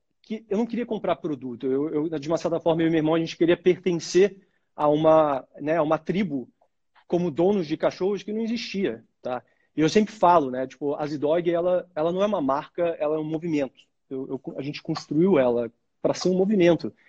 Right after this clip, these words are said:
A caveira, ela não é um logo, cara, ela é uma porra de uma bandeira. É uma bandeira. E eu acho que, no final das contas, é, quando as pessoas perguntam assim, o que que de fato, é, foi determinante pra fazer a Zidog che-, chegar onde chegou,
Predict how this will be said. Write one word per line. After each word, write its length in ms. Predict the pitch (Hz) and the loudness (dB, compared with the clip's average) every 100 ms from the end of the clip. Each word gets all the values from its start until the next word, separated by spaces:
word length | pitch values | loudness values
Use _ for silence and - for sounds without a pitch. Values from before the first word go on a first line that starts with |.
| _ _ _ _ - | _ _ _ _ -4
A 100 | 156 | 2
caveira, 480 | 185 143 147 202 180 | 4 4 4 6 6
ela 160 | 160 | 4
não 120 | 180 196 | 2 -2
é 60 | |
um 80 | 208 | -2
logo, 340 | 156 147 120 | -2 -4 -6
cara, 280 | - 120 117 | -10 -12 -8
ela 160 | 131 147 | -6 -2
é 20 | |
uma 100 | 160 | -2
porra 300 | - 185 180 | 0 0 0
de 80 | 180 | -2
uma 100 | 185 | -2
bandeira. 600 | 208 214 175 180 113 - _ _ _ | 0 0 2 2 0 -10 _ _ _
É 60 | 165 | -2
uma 80 | 180 | 2
bandeira. 580 | 208 247 220 247 110 - _ _ _ _ _ _ 185 | 2 2 2 2 0 -8 _ _ _ _ _ _ 2
E 40 | |
eu 120 | 180 | 4
acho 200 | 196 190 | 4 -4
que, 300 | 165 196 185 165 | -4 -2 -2 -6
no 140 | 175 | -6
final 220 | 196 190 | -2 -2
das 180 | 190 - | -2 -4
contas, 680 | 170 202 208 143 117 - _ - | -4 -4 -4 -6 -6 -12 _ -10
é, 420 | 143 139 135 127 135 _ _ _ _ - | -4 -2 -2 -4 -8 _ _ _ _ -6
quando 120 | 160 | -4
as 80 | 156 | -4
pessoas 280 | 156 170 - | -4 -4 -2
perguntam 380 | 156 151 151 | -4 -4 -6
assim, 180 | - 156 | -4 -4
o 60 | 131 | -4
que 120 | 180 | -6
que 140 | - | -6
de 100 | 160 | -8
fato, 460 | 156 147 151 147 123 _ 139 | -2 0 0 0 -6 _ -4
é, 340 | 127 120 - _ _ _ _ - | -2 -4 -8 _ _ _ _ 2
foi 180 | 156 | 4
determinante 920 | 147 147 156 165 151 156 180 175 156 120 - | 4 4 2 2 4 4 4 2 0 -2 -4
pra 140 | 151 135 | -4 0
fazer 200 | 135 143 | 2 0
a 40 | |
Zidog 280 | 131 135 131 | 0 0 0
che-, 240 | - 127 - | -2 -8 -4
chegar 320 | - 127 131 | -2 2 2
onde 180 | 131 123 | 0 -4
chegou, 520 | 135 120 151 165 | -6 -2 0 0